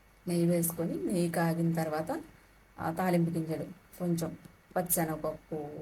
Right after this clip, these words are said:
ఆ, మినప్పప్పు, ఆవాలు, జీలకర్ర, ఇంకా ఎండుమిరపకాయలు వేసుకోవచ్చు, పచ్చిమిరపకాయలు, కరివేపాకు, అలాగే అల్లం, అల్లం తురిమేసుకుంటే,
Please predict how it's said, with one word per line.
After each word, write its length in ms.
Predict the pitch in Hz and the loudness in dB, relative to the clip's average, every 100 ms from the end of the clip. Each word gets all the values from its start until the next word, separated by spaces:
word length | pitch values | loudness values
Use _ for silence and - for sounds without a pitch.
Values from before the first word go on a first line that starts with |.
| - | -10
ఆ, 400 | - 156 151 151 160 | -6 -4 -4 -6 -4
మినప్పప్పు, 600 | 180 175 170 160 160 165 | 0 0 -2 -6 -6 -6
ఆవాలు, 680 | 156 175 170 165 151 151 151 | -2 2 2 2 0 -4 0
జీలకర్ర, 640 | 170 165 160 156 151 151 165 - - - _ _ _ 175 | 2 2 0 -2 -2 -4 -6 -14 -20 -20 _ _ _ -2
ఇంకా 200 | 170 165 | 0 0
ఎండుమిరపకాయలు 840 | - 180 180 175 170 170 165 165 | 2 4 4 2 2 2 4 4
వేసుకోవచ్చు, 720 | 156 160 170 156 151 - 156 - - - - _ _ | 2 0 -2 -2 -4 -10 -10 -12 -18 -20 -20 _ _
పచ్చిమిరపకాయలు, 920 | 175 170 170 165 165 160 151 147 151 151 - - _ _ - | -2 0 0 0 -2 -2 -2 -4 -6 -8 -12 -20 _ _ -2
కరివేపాకు, 880 | 175 170 170 165 156 151 - 147 147 - - - - - - - | 0 4 6 4 0 -6 -8 -8 -10 -14 -20 -20 -20 -20 -14 -2
అలాగే 420 | 175 165 185 269 - | 2 2 2 0 2
అల్లం, 400 | 175 170 165 - - - - - | 4 4 2 -2 -12 -16 -14 -2
అల్లం 260 | 185 196 190 | 2 4 4
తురిమేసుకుంటే, 960 | - 190 196 190 185 - 175 185 302 | 2 2 4 4 2 0 0 0 -2